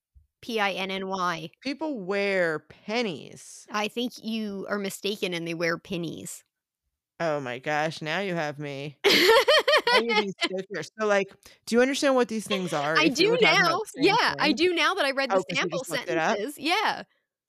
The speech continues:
Speaker 2: Okay, so hold on. I'm gonna look up what, where, playing soccer to make team. That's not gonna work it to anything, is it?
Speaker 1: No, look, I'm in, <laughs> no, that's not.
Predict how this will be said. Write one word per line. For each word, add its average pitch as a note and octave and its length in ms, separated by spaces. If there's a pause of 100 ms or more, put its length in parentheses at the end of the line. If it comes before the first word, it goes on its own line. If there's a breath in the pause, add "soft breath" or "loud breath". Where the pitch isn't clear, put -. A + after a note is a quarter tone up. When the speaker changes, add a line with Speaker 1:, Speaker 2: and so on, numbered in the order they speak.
(340)
Speaker 2:
Okay, F3 220
so D#3+ 140
hold G3 260
on. C#3+ 160
I'm D3+ 80
gonna G3+ 140
look F#3+ 240
up D3+ 320 (240)
what, F3 500 (600)
where, D#3 880 (320)
playing G3 840 (760)
soccer D#3+ 1300 (400)
to D#3+ 680
make D#3 640 (280)
team. C#3 340
That's F#3+ 220
not F#3+ 160
gonna D#3+ 200
work D3+ 280
it - 200
to D#3+ 100
anything, C#3 380
is - 160
it? G4 180
Speaker 1:
No, - 100
look, G#4 220
I'm C#4+ 160
in, F#4+ 200
<laughs> D4 320
no, A3 200
that's G#3 240
not. F#3+ 240